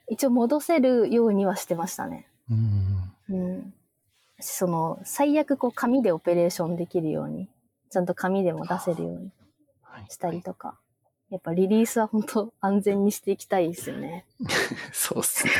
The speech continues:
Speaker 2: ね。
Speaker 1: <laughs>
Speaker 2: アプリのリリースのボタンポチとかもなんかこう、
Speaker 1: うん。
Speaker 2: 何回やっても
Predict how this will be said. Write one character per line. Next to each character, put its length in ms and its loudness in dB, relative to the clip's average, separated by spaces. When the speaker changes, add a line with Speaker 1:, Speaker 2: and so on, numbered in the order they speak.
Speaker 2:
ね。 220 0
Speaker 1:
<laughs> 80 -2
Speaker 2:
ア 60 -4
プ 160 -4
リ 80 2
の 160 2
リ 120 2
リ 160 4
ー 20 -2
ス 120 -4
の 120 0
ボ 120 -2
タ 160 -2
ン 120 -2
ポ 180 -4
チ 260 -2
と 120 -6
か 180 -4
も 160 -4
な 80 -2
ん 60 -6
か 100 -14
こ 300 -2
う、 20 -6
Speaker 1:
う 60 -8
ん。 20 -2
Speaker 2:
何 240 2
回 240 2
や 140 2
っ 100 -20
て 120 -2
も 360 0